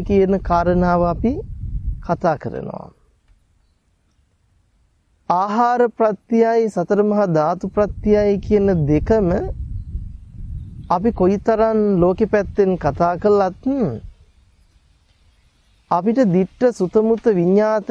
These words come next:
කියන ආයතන වලට ගෝචර සීමාව දක්වාම මේ ආහාර ප්‍රත්‍ය සතර මහා ධාතු ප්‍රත්‍ය කියන කාරණාව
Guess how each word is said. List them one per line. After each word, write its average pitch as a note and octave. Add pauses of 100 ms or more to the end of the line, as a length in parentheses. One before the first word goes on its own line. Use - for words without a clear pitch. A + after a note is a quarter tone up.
කියන G#3+ (1200)
ආයතන A#3+ (2500)
වලට G#3+
ගෝචර G3+ (840)
සීමාව A3
දක්වාම G3 (1040)
මේ F#3+
ආහාර G3
ප්‍රත්‍ය F3+
සතර F#3+
මහා G3
ධාතු F3
ප්‍රත්‍ය G3
කියන F#3
කාරණාව F3